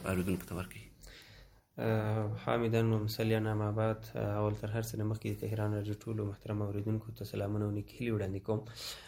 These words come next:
Speaker 2: له هغه راوروسته، اه، باید ووایم چې د اسلامي امارت په راتګ سره ټول هیواد ته د خارجي سیلانیانو راتګ الحمدلله خورا زیات شوی دی. نو غزنی هم، چې د هیواد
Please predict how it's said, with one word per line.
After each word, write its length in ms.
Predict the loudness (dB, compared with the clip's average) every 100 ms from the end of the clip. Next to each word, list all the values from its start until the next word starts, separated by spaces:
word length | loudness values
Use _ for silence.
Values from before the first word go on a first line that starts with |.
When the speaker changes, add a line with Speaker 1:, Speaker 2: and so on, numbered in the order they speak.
| -8
Speaker 2:
له 60 | -4
هغه 120 | 0
راوروسته، 420 | 2 4 2 2 0
اه، 440 | -2 -4 -2 0
باید 260 | 2 2 2
ووایم 340 | 2 2 2 2
چې 80 | 2 2
د 40 | 2
اسلامي 300 | -2 0 2
امارت 300 | 4 4 2
په 60 | 2
راتګ 300 | 0 0 -2 -2
سره 160 | 0 0 0 -6 -18 -20 -12 -4 0 0 -2 -6 0
ټول 140 | 2 4
هیواد 280 | 4 6 6 4
ته 140 | 0 0
د 80 | -2
خارجي 280 | -2 0 -2
سیلانیانو 480 | -2 -2 0 2 2 2
راتګ 280 | 0 2 2 0 -8 -10 -10 -8 -6
الحمدلله 480 | 0 0 2 2 2 0 -6 -6 -4
خورا 220 | 4 6 6
زیات 160 | 4 0
شوی 200 | -2 0 2
دی. 60 | 2 0 0
نو 60 | 2 2
غزنی 280 | 2 2 2
هم، 120 | 2 2 0 -8 -16 -12 -2 0 0
چې 80 | -2
د 20 | -2 0 0 -4 -6 -4 -2 -4 -2 2
هیواد 340 | 6 8 6